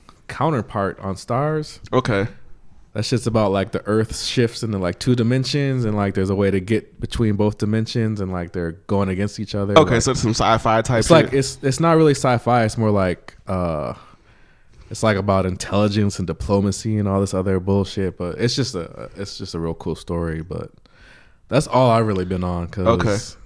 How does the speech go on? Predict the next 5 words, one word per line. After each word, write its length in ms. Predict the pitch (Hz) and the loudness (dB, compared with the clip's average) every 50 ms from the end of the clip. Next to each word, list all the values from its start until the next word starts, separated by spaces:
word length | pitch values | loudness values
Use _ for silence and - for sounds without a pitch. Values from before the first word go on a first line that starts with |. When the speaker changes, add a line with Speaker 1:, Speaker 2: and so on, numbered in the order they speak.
| - - - - - _ - - - _ _ - _ _ - - - - | -20 -20 -20 -20 -20 _ -20 -20 -20 _ _ -20 _ _ -20 -20 -12 -8
Speaker 1:
everything 360 | 95 98 98 101 92 95 90 92 | -6 -2 -2 -2 -2 -2 -2 -2
else 280 | 90 92 87 - - 90 | -2 -2 -4 -6 -8 -8
is, 260 | 85 82 82 82 82 | -8 -8 -8 -10 -10
uh, 340 | 78 76 78 80 82 - - - - - - - - - - | -10 -10 -8 -8 -10 -10 -12 -16 -18 -16 -12 -10 -10 2 2
Speaker 2:
<laughs> 100 | 254 233 | 2 4